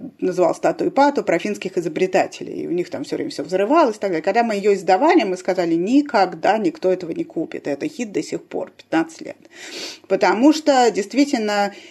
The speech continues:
э, наш, был найден этот баланс между хулиганством,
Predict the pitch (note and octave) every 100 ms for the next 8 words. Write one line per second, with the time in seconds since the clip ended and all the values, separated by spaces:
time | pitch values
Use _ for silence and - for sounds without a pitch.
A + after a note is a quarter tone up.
0 | - - - G3 F#3+ - G#3 G#3+ A3 -
1 | - G3 C4+ A#3 A#3 B3 A3+ G#3 G3 F#3+
2 | E3+ F3+ F#3 C#4 G4+ - G3+ G3+ G3+ F#3
3 | F3+ E3+ - F#3 F3 A#3+ D#4+ - - -